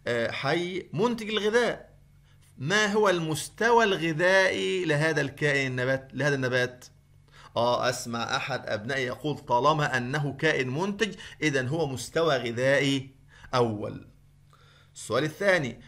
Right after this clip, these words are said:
ما هو المستوى الغذائي للفأر؟ المستهلك الأول؟ آه، أسمع أبنائي يقولون أنه مستوى غذائي ثاني. لماذا؟ لأنه يتغذى على الكائن المنتج مباشرة.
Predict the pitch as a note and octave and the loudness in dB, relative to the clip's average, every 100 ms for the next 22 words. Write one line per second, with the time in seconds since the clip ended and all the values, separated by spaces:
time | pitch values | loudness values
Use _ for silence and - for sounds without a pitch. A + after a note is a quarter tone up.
0 | - B2 F#3 G#3+ A3 A3 G3 F3+ - - | -10 0 2 4 2 2 0 -4 -6 2
1 | G3 E3 C3+ D#3 D#3+ D#3+ D#3+ F#3 E3 C#3+ | 4 4 2 2 0 0 0 2 2 0
2 | E3+ E3 B2+ A2 A2+ - _ _ _ - | 2 0 0 -6 -8 -16 _ _ _ -20
3 | _ _ _ _ _ _ - _ _ - | _ _ _ _ _ _ -20 _ _ -18
4 | - B2+ C3+ C3 D#3+ D3 C#3 D3+ D3+ D3 | -4 -2 -2 -2 -2 0 2 4 2 0
5 | - - _ _ _ - _ - - A#2+ | -12 -20 _ _ _ -20 _ -20 -2 0
6 | B2 B2 D3+ C3 A#2+ A2+ - G#2 A#2 C#3+ | 2 2 -2 -6 -8 -6 -6 -6 -4 -2
7 | C3 - A#2+ C#3 E3 G3 F#3+ - - A#2 | -2 -4 -6 0 2 0 -2 -14 -8 -4
8 | A#2 A#2 D#3 D3 B2+ A#2+ - D#3 D#3 C3+ | -2 -2 0 -2 -4 -8 0 4 4 2
9 | B2 A2 B2+ D#3 D#3 G3 G3+ F3+ D3 D3+ | -2 -2 -2 -2 -2 0 2 2 2 2
10 | E3 D#3+ D#3+ E3 - - B2 B2+ B2 D#3 | 4 4 4 2 -2 -4 0 0 0 -2
11 | E3+ D3+ - B2 E3 E3+ B2+ C3+ B2+ B2 | 0 -2 -2 0 0 -2 -4 -2 0 -2
12 | - - E3+ D3+ C3+ C3 C#3 F#3+ G#3 G3+ | -6 -2 0 0 -4 -4 -4 -4 -4 -4
13 | G#3+ G#3 C#3+ C3+ C3 B2+ C#3+ E3 D#3+ G#3+ | -2 -2 -2 -6 -6 -2 0 0 2 -2
14 | F3+ F3 | 0 -4